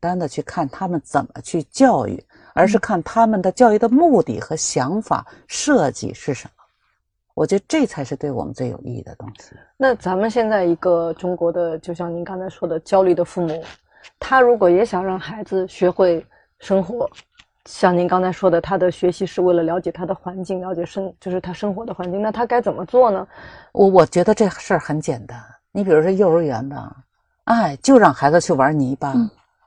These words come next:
Speaker 1: 让孩子爬树。
Speaker 2: 但其他孩子都在补课，<laughs> 那他怎么办呢？
Speaker 1: 然后呢，让他们去补嘛。一个人他如果从一开始他的心理的成长就不阳光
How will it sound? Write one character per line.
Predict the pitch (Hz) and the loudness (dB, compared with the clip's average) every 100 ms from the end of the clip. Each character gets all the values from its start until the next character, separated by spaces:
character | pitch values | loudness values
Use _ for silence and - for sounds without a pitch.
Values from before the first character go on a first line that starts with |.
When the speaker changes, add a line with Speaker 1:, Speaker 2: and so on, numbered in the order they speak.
| _ _ | _ _
Speaker 1:
让 | - 214 | 2 4
孩 | 151 | 4
子 | 170 | 2
爬 | - - 135 | 2 -2 -6
树。 | 156 226 170 - - | -2 0 0 0 0
Speaker 2:
但 | 240 214 | 0 0
其 | - | -2
他 | 247 | -2
孩 | 226 214 | 2 2
子 | 214 | 4
都 | 247 | 4
在 | 240 | 4
补 | 214 170 | 4 2
课， | 156 208 175 - 185 | -4 0 -2 -2 -4
<laughs> | - - - | -4 -4 0
那 | 240 | 6
他 | 285 | 6
怎 | 220 | 8
么 | 185 | 6
办 | 202 226 | 8 6
呢？ | 190 196 - - - | 4 -2 -12 -8 4
Speaker 1:
然 | 190 | 6
后 | 240 | 8
呢， | 247 208 339 - - | 8 6 0 -4 4
让 | 277 | 6
他 | 269 | 8
们 | 247 | 6
去 | 240 262 | 6 2
补 | - 180 120 | 4 2 2
嘛。 | 160 127 113 - - | 0 -2 -6 -12 2
一 | 240 | 6
个 | 269 | 8
人 | 208 208 | 6 2
他 | - 233 | 2 2
如 | 214 | 4
果 | 254 156 - | 4 4 2
从 | - 190 | -2 -2
一 | 226 | -2
开 | 196 - 233 | -4 -2 -2
始 | 220 - - | -2 -6 -8
他 | - 175 | -6 -6
的 | 170 | -6
心 | - 277 262 247 | 0 4 6 4
理 | 175 | 2
的 | - 131 | -4 -8
成 | - 143 | -4 -2
长 | 143 131 | -2 -6
就 | 123 | -8
不 | 170 196 | -6 -2
阳 | 143 127 143 | -2 -2 -4
光 | 165 165 | -6 -6